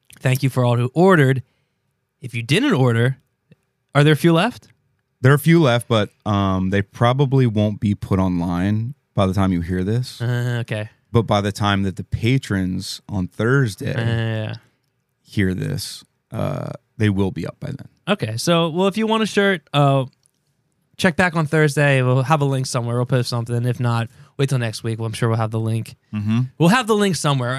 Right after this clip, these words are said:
Speaker 1: Uh, it's gonna be super easy for you to find. But yeah, man, these shirts fucking are, I gotta say, these are the back of the shirt, everyone. I'm wearing the front of the shirt.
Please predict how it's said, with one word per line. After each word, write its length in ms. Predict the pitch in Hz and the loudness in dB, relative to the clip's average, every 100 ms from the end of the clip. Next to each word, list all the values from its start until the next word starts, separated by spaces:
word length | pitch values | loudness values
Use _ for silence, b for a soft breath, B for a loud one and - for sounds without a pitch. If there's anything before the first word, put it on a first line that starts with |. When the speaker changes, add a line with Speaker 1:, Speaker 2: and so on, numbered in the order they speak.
| 147 | -4
Speaker 1:
Uh, 100 | 170 | -6
it's 120 | 160 | 0
gonna 120 | 196 | 2
be 120 | 175 | 4
super 380 | 151 - 220 170 | 2 0 -2 2
easy 220 | 165 139 | 0 2
for 140 | 127 127 | 0 0
you 80 | 123 | 0
to 60 | |
find. 340 | 113 113 107 110 | 0 -2 -2 0
But 120 | 156 | 2
yeah, 120 | 165 | 2
man, 180 | 139 135 | 2 2
these 140 | 170 214 | 2 4
shirts 200 | 214 - | 2 2
fucking 320 | 170 147 135 | 2 2 2
are, 220 | 127 120 - b b b b | 0 -2 -6 b b b b
I 100 | - | 0
gotta 200 | 160 156 | 2 2
say, 160 | 131 139 | 0 2
these 200 | 147 185 | 2 2
are 40 | |
the 60 | 190 | 2
back 260 | 160 165 151 | 0 0 -2
of 60 | |
the 60 | 135 | -4
shirt, 220 | - 131 | 0 0
everyone. 220 | 127 127 | 2 0
I'm 100 | 143 | 2
wearing 160 | 190 180 | 2 0
the 60 | 139 | 0
front 240 | 165 147 | 2 2
of 40 | 131 | 2
the 80 | |
shirt. 340 | 117 123 113 | 0 -2 -2